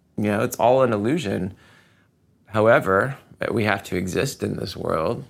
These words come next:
And by doing that, my philosophy is to always be creating. Create the life that you want, guys. I think one of those things,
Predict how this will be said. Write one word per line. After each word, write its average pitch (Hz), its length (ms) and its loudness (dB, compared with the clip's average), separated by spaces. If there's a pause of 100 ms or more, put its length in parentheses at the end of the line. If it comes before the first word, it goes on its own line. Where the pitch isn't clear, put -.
(260)
And 87 440 -4
by 90 160 -2
doing 104 380 -2
that, 76 380 -4 (460)
my 87 140 -2
philosophy - 680 -4
is 85 160 -6
to - 120 -10
always 127 320 4
be 117 100 -2
creating. 110 540 -2 (460)
Create 156 300 2
the 165 80 6
life 160 200 4
that - 140 -4
you 131 80 2
want, 156 240 4
guys. 120 440 4 (360)
I - 100 0
think 117 240 2
one 143 160 6
of 143 60 6
those 143 260 6
things, 139 420 4